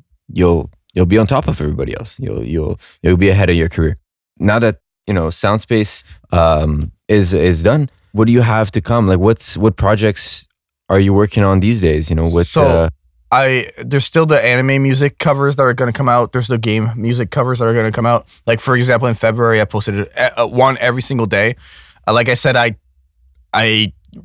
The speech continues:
Speaker 2: took all of my old covers and I made them all into reels. Like, I literally spent, like, four days rendering clip after clip after clip in DaVinci.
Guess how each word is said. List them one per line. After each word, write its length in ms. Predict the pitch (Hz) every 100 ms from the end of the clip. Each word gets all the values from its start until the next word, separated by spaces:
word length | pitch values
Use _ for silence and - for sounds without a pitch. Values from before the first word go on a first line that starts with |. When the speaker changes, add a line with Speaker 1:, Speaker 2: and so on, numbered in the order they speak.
| 113 - - _ -
Speaker 2:
took 200 | 143 -
all 240 | 139 151
of 80 | 151
my 140 | 151 143
old 240 | 127 131
covers 320 | 147 139 135
and 80 | 131
I 60 | 117
made 160 | 123
them 120 | 120 107
all 200 | 127 123
into 180 | 127
reels. 440 | 120 120 123 123 -
Like, 160 | 104
I 100 | 101
literally 400 | 127 135 139 143
spent, 260 | 131 - 110
like, 200 | 107 101
four 640 | - - - - 151 131
days 380 | 117 98 90 - -
rendering 460 | 120 127 113 110
clip 320 | 107 - 110 92
after 200 | - 104
clip 260 | - 110
after 200 | 98 -
clip 240 | - 113 -
in 100 | 92
DaVinci. 420 | 101 98 -